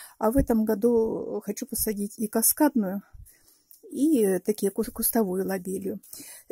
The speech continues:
Сейчас быстренько вам покажу. Смотрите, я, м, любые, п-, какие есть у вас, такие или такие, любые формочки, какие есть.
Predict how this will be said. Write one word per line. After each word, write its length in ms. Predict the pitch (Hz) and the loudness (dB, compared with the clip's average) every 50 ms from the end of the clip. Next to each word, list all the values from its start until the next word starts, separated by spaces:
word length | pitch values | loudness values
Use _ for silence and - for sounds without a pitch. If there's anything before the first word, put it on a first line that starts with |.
| - | -12
Сейчас 480 | - - - - - - 302 247 220 - | -6 -2 0 2 2 6 6 4 4 4
быстренько 380 | 233 233 214 - 233 214 - 220 | 4 2 2 2 0 0 0 0
вам 100 | 208 - | 0 0
покажу. 360 | - - 254 254 262 - 403 | 0 2 4 4 6 6 6
Смотрите, 440 | - - 262 262 247 226 - - 220 | 6 6 6 4 4 2 0 2 4
я, 180 | 247 262 269 269 - - - _ _ _ _ - | 4 4 4 2 -4 -20 -20 _ _ _ _ -8
м, 480 | - - - 180 - - - - - - - - - - - - - - | -6 -4 -4 -4 -4 -6 -8 -8 -10 -10 -8 -10 -10 -10 -12 -16 -14 -8
любые, 400 | 254 285 311 440 339 226 214 208 | -2 2 4 4 6 6 4 4
п-, 360 | - - 220 226 - - 226 226 | 2 0 -8 -8 -2 -2 -2 0
какие 420 | - 220 - 233 214 214 220 262 | 0 -2 2 2 2 4 6 6
есть 200 | 330 330 - - | 6 6 6 6
у 60 | 240 | 6
вас, 200 | 254 240 226 - | 4 4 2 2
такие 680 | - 208 - - - 302 320 311 285 262 240 220 202 196 | 0 0 -2 2 4 6 8 8 8 6 6 4 2 0
или 120 | 185 185 | -4 -6
такие, 440 | - - 208 208 - - 277 247 220 | -4 -2 -2 -2 -2 0 2 2 4
любые 340 | 202 208 196 185 202 202 190 | 4 2 2 2 2 0 0
формочки, 460 | - - 233 226 214 190 - - - | 0 0 0 0 0 -2 -2 -4 -8
какие 220 | - - 208 214 202 | -6 -2 0 0 0
есть. 240 | 185 180 180 - | 0 -2 -4 -4